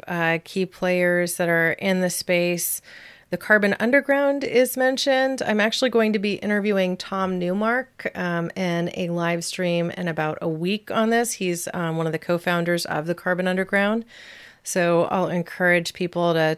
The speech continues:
tune in for that. And then I just wanna go ahead and move out of share mode again here. Um, you guys can all browse regeneration dot org on your time. I, um, have a couple of things to highlight.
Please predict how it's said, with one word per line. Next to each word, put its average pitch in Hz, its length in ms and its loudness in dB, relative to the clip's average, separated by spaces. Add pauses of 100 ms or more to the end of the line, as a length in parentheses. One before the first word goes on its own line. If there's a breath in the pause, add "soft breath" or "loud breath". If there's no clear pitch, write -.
tune 180 380 0
in 170 360 0
for 156 220 0
that. 165 640 2 (640 loud breath)
And 190 580 2
then 208 380 2
I 214 100 2
just 262 180 2
wanna 403 180 0
go 370 140 2
ahead 302 160 4
and 226 200 4
move 233 280 4
out 185 200 2
of 208 100 2
share 185 380 2
mode 175 340 0
again 165 300 -2
here. 165 560 0
Um, 165 360 -2
you 190 100 -4
guys 220 200 2
can 190 220 -2
all 185 280 2
browse 165 520 2
regeneration 165 600 0
dot 156 300 -2
org 170 460 2
on 170 260 -2
your 170 180 2
time. 170 480 -2
I, 170 320 -2 (380 loud breath)
um, 170 300 -2
have 185 220 -4
a 185 40 -4
couple 233 400 0
of 226 100 4
things 185 380 -2
to - 100 -8
highlight. 175 1000 0